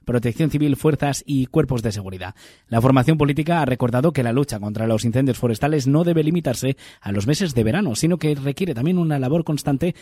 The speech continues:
de prevención y mantenimiento. Entre las medidas desarrolladas durante la legislatura, en este caso ya en Calpe,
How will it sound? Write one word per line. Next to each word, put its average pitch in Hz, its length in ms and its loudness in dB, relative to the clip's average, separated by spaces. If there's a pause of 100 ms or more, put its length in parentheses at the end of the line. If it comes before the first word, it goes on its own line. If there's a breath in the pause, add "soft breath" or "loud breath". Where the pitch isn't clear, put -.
(160 soft breath)
de 170 160 0
prevención 123 480 -2
y 151 60 2
mantenimiento. 107 760 -2 (300 loud breath)
Entre 123 220 0
las 135 280 2
medidas 139 380 2
desarrolladas 131 640 -2
durante 123 360 0
la 120 100 -2
legislatura, 117 760 0
en 117 80 0
este 120 160 -6
caso 120 200 -4
ya 113 200 0
en 107 80 -2
Calpe, 127 420 0